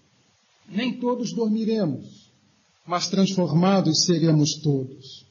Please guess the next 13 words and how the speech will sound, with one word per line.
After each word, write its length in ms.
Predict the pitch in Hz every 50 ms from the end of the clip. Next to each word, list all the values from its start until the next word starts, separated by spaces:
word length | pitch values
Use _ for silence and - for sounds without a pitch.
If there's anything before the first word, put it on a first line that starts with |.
| _ _ _ _ -
Num 200 | 139 143 151 151
momento, 720 | 151 151 156 156 160 175 185 202 196 185 - - - - - - - _ _ _ _ _ _ _ _ _ _ _ _ _ 147
num 220 | 151 156 170 170
abrir 420 | 170 165 151 123 117 165 196 202 190
e 60 | 190
fechar 460 | 190 - 190 165 - - 180 175 170
de 120 | 143 143 151
olhos, 720 | 151 170 185 190 202 196 190 190 - - - - - - _ _ _ _ _ _ _ _ _ _ -
ao 140 | - 160 143
ressoar 500 | 170 180 - - - 170 170 170 175 156
da 100 | 160 147
última 480 | 143 165 196 202 196 - 190 190 180
trombeta. 720 | 180 - 185 185 180 165 139 143 143 135 135 - - -